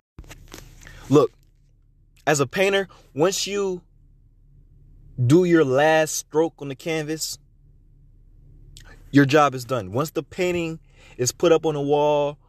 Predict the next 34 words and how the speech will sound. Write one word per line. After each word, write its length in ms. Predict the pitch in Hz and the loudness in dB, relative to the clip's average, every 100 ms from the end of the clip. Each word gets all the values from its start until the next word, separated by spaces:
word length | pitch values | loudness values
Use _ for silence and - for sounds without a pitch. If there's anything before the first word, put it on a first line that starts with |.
| _ _ | _ _
or, 600 | 123 127 123 120 117 113 - _ _ _ _ _ _ _ | -4 0 2 0 -2 -8 -18 _ _ _ _ _ _ _
you 140 | 127 | -6
know, 340 | 135 120 120 117 _ _ _ - | 0 0 0 -6 _ _ _ -2
whether 280 | 135 135 | 2 4
it 100 | 135 | 2
be 120 | 135 131 | 2 -2
a 80 | |
museum 460 | 117 123 117 143 143 | -2 -4 -6 -6 -4
wall 320 | 135 139 139 | 0 0 0
or 180 | 117 113 | -2 -2
your 220 | 117 - | -2 -4
own 340 | - 123 135 127 | -4 -4 -4 0
wall 300 | 120 127 120 | 2 2 0
in 140 | 104 | -4
your 240 | 104 127 123 | -4 -2 -2
house, 480 | 123 131 98 - - _ _ _ _ _ _ _ _ _ - | -2 -4 -4 -8 -12 _ _ _ _ _ _ _ _ _ -4
whatever 380 | 135 151 170 151 | 4 4 4 2
it 80 | |
is, 240 | 160 135 107 | 0 -2 -4
the 80 | 113 | -6
job 280 | 143 156 | -4 -2
is 120 | 127 113 | -4 -8
done. 300 | 135 104 101 | -8 -6 -6
Once 260 | 143 - | -8 -8
you 200 | 151 147 - _ _ | -8 -10 -12 _ _
put 160 | - 156 | -6 -4
the 80 | 135 | -6
paintbrush 600 | - 180 160 156 156 127 | -4 -4 -2 -2 -4 -6
down, 600 | 120 143 131 104 78 - _ _ _ _ _ _ _ _ _ _ - - - - | -2 0 0 -4 -10 -18 _ _ _ _ _ _ _ _ _ _ -20 -20 -20 -2
your 200 | 123 151 | 4 4
job 480 | 120 131 135 123 - | 2 2 2 2 -2
as 160 | 120 117 | -6 -6
a 60 | |
painter 480 | - 139 120 98 101 | -8 -8 -8 -10 -14